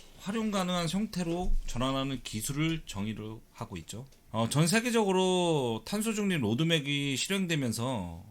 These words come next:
재생에너지, 수소와 함께 삼 대 친환경 기술로 꼽히고 있습니다. 이 기술의 가치는 단순히 좋다 수준이 아니에요. 어, 유럽, 미국, 일본 등 이미 관련 예산을 연 수십 조, 수백 조 규모로 배정하고 있고, 이제는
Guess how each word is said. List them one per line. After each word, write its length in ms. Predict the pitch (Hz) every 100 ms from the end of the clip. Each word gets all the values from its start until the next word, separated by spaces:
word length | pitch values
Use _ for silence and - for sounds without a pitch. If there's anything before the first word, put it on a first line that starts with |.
| 107
재생에너지, 920 | 110 107 139 139 127 110 151 190 214
수소와 580 | - 196 190 170 165 147
함께 560 | 143 - 120 127 196 - - - -
삼 340 | - 202 208
대 280 | 170 147 160
친환경 440 | - 214 226 220 180
기술로 300 | 151 135 123
꼽히고 340 | 165 - 135
있습니다. 440 | 101 98 90 87 90 - -
이 140 | 113 143
기술의 320 | 170 180 180
가치는 680 | 117 - 143 160 113 82 -
단순히 560 | - 120 131 147 143 -
좋다 380 | - 113 151
수준이 340 | 165 160 160 151
아니에요. 440 | 92 113 101 120 95
어, 140 | 90
유럽, 400 | 107 151 175 - - - -
미국, 400 | 131 147 147 123
일본 460 | 143 156 156 151
등 400 | 110 113 127 190 - - -
이미 840 | 95 117 127 123 120 110 92 78 - -
관련 440 | - 120 156 160 107
예산을 680 | 120 156 151 117 123 90 85
연 520 | 107 131 127 95 85
수십 460 | - - 226 240 -
조, 80 | 160
수백 400 | - 247 262 -
조 100 | 175
규모로 300 | 151 143 110
배정하고 400 | 98 113 110 123
있고, 300 | - 98 117
이제는 500 | 113 151 151 139